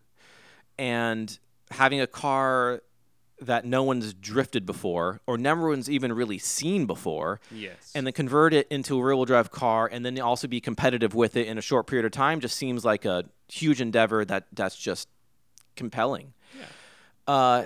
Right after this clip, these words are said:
Speaker 1: I don't wanna do that my whole year, but if it's like, "Okay, we're gonna start this in January first, and we're gonna finish this in April," I can see the end,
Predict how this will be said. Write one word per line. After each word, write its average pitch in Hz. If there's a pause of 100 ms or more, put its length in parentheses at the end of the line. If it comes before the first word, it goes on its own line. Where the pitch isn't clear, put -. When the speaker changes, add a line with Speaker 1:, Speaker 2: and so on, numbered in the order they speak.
Speaker 1:
I 135
don't 143
wanna 135
do 131
that 117
my 110
whole 98 (160)
year, 127 (360)
but 135
if 127
it's -
like, 123
"Okay, 107 (720)
we're 110
gonna 110
start 139
this 151
in 151
January 151
first, 98
and 117
we're 110
gonna 107
finish 131
this 117
in 101
April," 95 (280)
I 135
can 113
see 143
the 110
end, 95